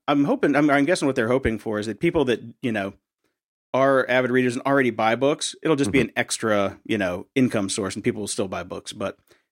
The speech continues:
Speaker 1: that needs to be flushed out over time. Who knows?
Speaker 2: It definitely does. Uh, that it's a, it's a weird thing, 'cause when you switch to s-, s-, say going from a physical book to, to an ebook, it's just, it's got the same issue that, that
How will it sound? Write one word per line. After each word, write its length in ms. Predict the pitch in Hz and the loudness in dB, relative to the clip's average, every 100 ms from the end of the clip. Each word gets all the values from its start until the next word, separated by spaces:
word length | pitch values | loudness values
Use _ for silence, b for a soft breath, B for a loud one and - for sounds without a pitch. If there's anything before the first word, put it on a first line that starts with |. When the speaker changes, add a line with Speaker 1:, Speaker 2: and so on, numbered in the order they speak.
| - | -2
Speaker 1:
that 160 | 110 113 | -2 -2
needs 320 | - 110 101 | -4 -4 -4
to 60 | |
be 200 | 101 95 95 | -6 -6 -6
flushed 380 | - 107 95 | -6 -6 -4
out 140 | 98 95 | -2 -2
over 160 | 95 | -2
time. 300 | 92 98 95 104 | -4 -4 -2 -2
Who 80 | |
knows? 400 | 104 92 92 92 - - _ _ _ | -2 -2 -4 -6 -8 -14 _ _ _
Speaker 2:
It 100 | 117 | -2
definitely 300 | 98 90 85 | 0 0 0
does. 320 | 76 71 71 - | 0 0 -2 -2
Uh, 180 | 87 73 | 0 2
that 220 | 156 - B B B | 0 0 B B B
it's 160 | 160 165 | 0 2
a, 120 | 147 | 0
it's 100 | 147 | 2
a 80 | 151 | 2
weird 280 | 143 180 165 | 2 0 0
thing, 160 | 143 | 0
'cause 120 | 120 113 | 0 0
when 100 | 117 | 2
you 120 | 113 | 2
switch 540 | 107 - 113 113 - | 2 0 0 0 0
to 420 | - 104 90 87 - | 0 4 4 2 0
s-, 140 | - 85 | -6 -6
s-, 220 | 85 - - - | -4 -2 -2 0
say 200 | 101 87 | 2 2
going 240 | 90 82 | 2 0
from 180 | 80 87 | 0 0
a 60 | |
physical 360 | 80 85 80 82 | 2 0 2 0
book 240 | 73 80 | 0 -2
to, 260 | - 85 80 | 0 0 0
to 220 | - 85 | 0 -2
an 80 | 78 | 0
ebook, 420 | 85 95 80 78 | 0 0 0 0
it's 160 | 95 - | 0 0
just, 300 | 117 - - B B B B | 0 -2 -4 B B B B
it's 140 | 131 | -2
got 160 | 156 147 | 0 0
the 40 | |
same 240 | 139 127 113 | 2 2 2
issue 360 | 104 - 101 | 2 2 2
that, 320 | 95 90 87 - | 2 2 2 0
that 240 | 85 - | 0 -2